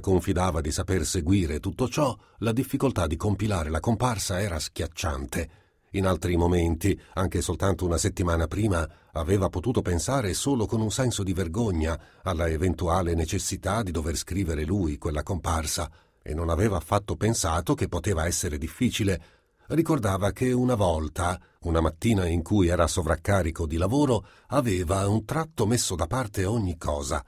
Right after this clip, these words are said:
e preso il blocco per scrivere con l'intenzione di abbozzare il ragionamento di una simile comparsa e di metterlo eventualmente a disposizione di quell'avvocato lento e fiacco, allorché proprio in quel momento la porta della direzione si aprì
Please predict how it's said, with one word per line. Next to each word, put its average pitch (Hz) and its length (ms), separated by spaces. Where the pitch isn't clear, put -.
e 80 140
preso 101 380
il 73 120
blocco 92 380
per 80 140
scrivere 92 580
con 123 200
l'intenzione 127 640
di 92 100
abbozzare 107 580
il 92 200
ragionamento 110 680
di 92 120
una 92 160
simile 92 340
comparsa 82 680
e 98 120
di 104 100
metterlo 92 440
eventualmente 98 720
a 78 120
disposizione 98 840
di 82 120
quell'avvocato 85 840
lento 85 600
e 73 180
fiacco, 85 580
allorché 87 420
proprio 87 500
in 82 120
quel 92 180
momento 143 400
la 92 80
porta 110 340
della 76 220
direzione 139 640
si 117 240
aprì 78 380